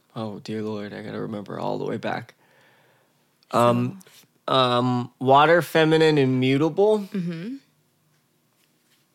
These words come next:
Speaker 1: Mm.
Speaker 2: So this is a receptive and magnetic sign that is creative and
Speaker 1: Pisces.
Speaker 2: flowy.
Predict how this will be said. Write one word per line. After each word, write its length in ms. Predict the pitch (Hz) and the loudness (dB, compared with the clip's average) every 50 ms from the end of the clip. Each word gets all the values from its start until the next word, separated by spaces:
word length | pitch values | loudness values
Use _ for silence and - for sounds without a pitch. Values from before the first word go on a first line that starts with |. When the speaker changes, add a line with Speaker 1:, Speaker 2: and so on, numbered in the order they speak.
| _ _ _ - - | _ _ _ -12 -10
Speaker 1:
Mm. 260 | 139 131 123 113 113 113 - - - | -8 -8 -8 -10 -12 -16 -18 -20 -20
Speaker 2:
So 220 | - - 220 208 190 | -12 -8 -6 -4 -4
this 180 | 190 196 196 | -4 -4 -4
is 160 | 240 226 202 208 | -4 -6 -2 -2
a 340 | 202 190 180 175 170 175 - - - - - - - - _ _ _ _ _ - | 0 0 0 0 -2 -4 -8 -16 -20 -20 -20 -20 -20 -20 _ _ _ _ _ -10
receptive 720 | 190 202 190 - - 190 180 185 - - 240 269 311 330 311 | -8 -8 -6 -4 -2 -4 -4 -4 -2 -2 0 0 0 0 -2
and 180 | 330 330 330 | -4 -2 -2
magnetic 760 | 302 285 277 277 254 247 254 254 247 240 262 285 294 - - - - _ _ _ _ _ | -2 -2 -2 -4 -4 -4 -4 -2 -2 -2 -4 -4 -6 -8 -14 -20 -20 _ _ _ _ _
sign 600 | - - - 294 285 285 285 285 294 302 311 330 339 330 _ _ _ _ _ _ _ _ _ _ - | -18 -14 -10 -8 -6 -6 -6 -6 -6 -8 -8 -10 -12 -16 _ _ _ _ _ _ _ _ _ _ -6
that 180 | 220 202 202 202 | -4 -4 -2 -2
is 440 | 202 196 196 196 190 190 180 - - | -2 -2 -2 -2 -4 -6 -8 -10 -14
creative 920 | - - 196 185 180 180 190 196 202 208 220 220 214 214 214 214 208 202 | -14 -10 -8 -6 -4 -4 -2 -4 -2 -2 -2 -2 -2 -2 -2 -4 -6 -6
and 100 | 190 180 | -6 -4
Speaker 1:
Pisces. 280 | 170 - - 113 190 185 | -2 0 0 0 0 0
Speaker 2:
flowy. 580 | 190 196 196 190 202 196 190 196 196 208 214 | 0 0 0 0 -2 -2 -2 -2 -4 -6 -8